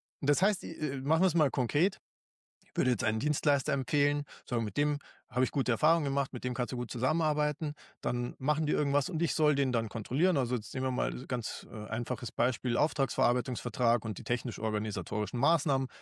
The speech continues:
solche Dinge ganz üblich. Ja, und dann frage ich danach und, ja, ähm, bekomme dann nicht das, was ich brauche und sag dann hinterher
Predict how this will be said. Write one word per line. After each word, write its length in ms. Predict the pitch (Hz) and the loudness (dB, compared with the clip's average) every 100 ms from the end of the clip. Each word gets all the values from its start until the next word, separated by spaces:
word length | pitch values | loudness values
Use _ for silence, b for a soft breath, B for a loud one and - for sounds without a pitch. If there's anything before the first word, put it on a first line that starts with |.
| B B - | B B -2
solche 360 | 127 139 135 | 2 2 2
Dinge 280 | 123 139 135 | 0 2 2
ganz 220 | 117 117 | 0 -2
üblich. 360 | - 160 180 - B B B B _ _ - | -2 2 2 0 B B B B _ _ 0
Ja, 60 | 220 | 2
und 60 | 135 | 4
dann 120 | 127 | 4
frage 260 | 147 156 | 2 2
ich 120 | 143 - | 0 2
danach 800 | 123 107 95 120 202 - - _ _ _ _ _ _ | 2 4 4 6 4 0 -12 _ _ _ _ _ _
und, 460 | 151 151 156 - 156 - 139 _ _ _ _ 202 | 2 2 2 -4 -12 -14 -16 _ _ _ _ 0
ja, 260 | 156 117 107 - 131 | 2 4 0 -6 -2
ähm, 460 | 120 120 120 123 _ - | 0 0 -4 -8 _ -8
bekomme 360 | 127 - 170 | -6 0 2
dann 320 | 135 107 107 104 _ _ - | 2 0 -2 -6 _ _ 0
nicht 300 | 131 - 135 | 0 2 2
das, 200 | 135 123 | 2 0
was 140 | 110 | -2
ich 140 | 123 - | -4 0
brauche 520 | 131 170 175 143 101 | 4 6 4 2 -2
und 140 | 104 | 0
sag 240 | 123 135 - | 2 2 2
dann 140 | 131 | 2
hinterher 680 | 135 156 147 147 165 175 | 2 4 4 4 2 0